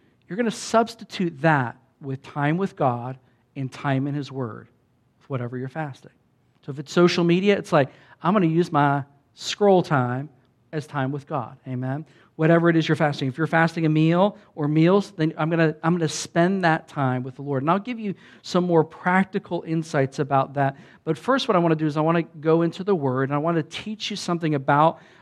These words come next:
uh, fasting from Isaiah chapter fifty-eight,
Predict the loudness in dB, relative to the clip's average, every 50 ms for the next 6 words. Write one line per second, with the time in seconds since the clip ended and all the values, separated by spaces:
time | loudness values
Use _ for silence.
0 | _ -4 -4 -4 -4 -4 -2 2 2 4 4 2 0 -4 -6 -4 -4 -4 -4 -2
1 | 0 0 2 2 0 0 0 0 0 0 0 0 -2 -2 -2 -2 -4 -10 -10 -10
2 | -10 -12 -12 -10 -10 -8 -2 -2 -2 -2 -2